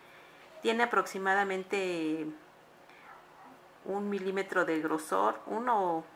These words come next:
punto cinco más o menos. Yo voy a utilizar un gancho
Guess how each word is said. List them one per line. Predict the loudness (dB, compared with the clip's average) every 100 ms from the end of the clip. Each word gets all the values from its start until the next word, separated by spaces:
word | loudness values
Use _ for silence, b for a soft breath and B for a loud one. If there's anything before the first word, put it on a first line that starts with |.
| -10
punto | -6 -2 0
cinco | -2 -6 -4 0
más | 0 0
o |
menos. | -6 -8 -10 -12 -20 -20 -20 -20 -20 -20 B B B B B B
Yo | 4 6 8
voy | 6 4
a |
utilizar | 0 -4 -8 0 2 4
un | 2
gancho | 4 4 4 0 2 2